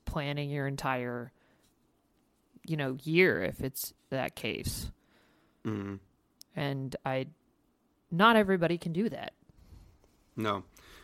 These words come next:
Speaker 2: I would even s-, say that most people can't do that, um, unfortunately. But, <clears throat> you know, that's why you gotta rope people in, uh, different ways and depend,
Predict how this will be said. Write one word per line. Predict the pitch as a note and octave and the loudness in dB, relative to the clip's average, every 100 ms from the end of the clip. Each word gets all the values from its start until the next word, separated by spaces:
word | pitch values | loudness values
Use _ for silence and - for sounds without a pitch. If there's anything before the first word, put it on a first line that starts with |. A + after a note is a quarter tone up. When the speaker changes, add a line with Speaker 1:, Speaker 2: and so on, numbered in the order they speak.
| - | 4
Speaker 2:
I | C3 | 8
would | C3+ C#3 | 8 8
even | C3 A#2+ A2 | 6 4 2
s-, | - - - | -2 -12 -6
say | - - A2 | -2 2 2
that | G#2 G#2 | 2 2
most | G#2 B2 C3 | 4 2 2
people | - G2 E3+ | -4 -4 -4
can't | F2+ - G2 F#2+ | -6 -6 -6 -6
do | - G#2 F#2+ | -6 -6 -4
that, | G2 F#2+ G2 _ _ _ _ _ _ - | -6 -8 -10 _ _ _ _ _ _ -10
um, | G2+ F#2+ F#2+ F#2+ F#2+ F#2 - | -6 -4 -4 -6 -8 -10 -12
unfortunately. | - F#2+ B2 B2 - G2 F#2+ F#2+ - - - - - - _ _ _ - | -10 -4 0 0 -2 -8 -8 -10 -14 -20 -20 -20 -20 -20 _ _ _ -14
But, | D3+ A2 G2+ G2 - _ | -4 2 2 2 -4 _
<clears throat> | _ _ | _ _
you | B2 A#2+ - _ _ A2 | -10 -10 -14 _ _ -2
know, | G#2+ | 2
that's | A2 A2 | 2 2
why | A#2 A#2 | 4 6
you | A#2 A#2 | 6 6
gotta | A#2 A2+ A2 G#2 - - - _ _ _ - | 6 6 2 0 -8 -20 -20 _ _ _ -2
rope | A2+ A#2+ B2 | 4 6 6
people | - B2 A2+ A#2 | 4 0 2 2
in, | A#2 A#2 A#2+ A#2 | 2 2 2 2
uh, | A2 G#2 G#2 | 0 2 2
different | G2+ A#2 A2+ G#2+ | 2 -2 -2 -2
ways | G2+ G#2 A2 A#2+ G#2 | 0 2 2 2 0
and | G2+ G2 F#2+ | -2 -2 -6
depend, | F2+ G#2+ A2+ A2 G#2+ | -6 -6 -2 -2 -2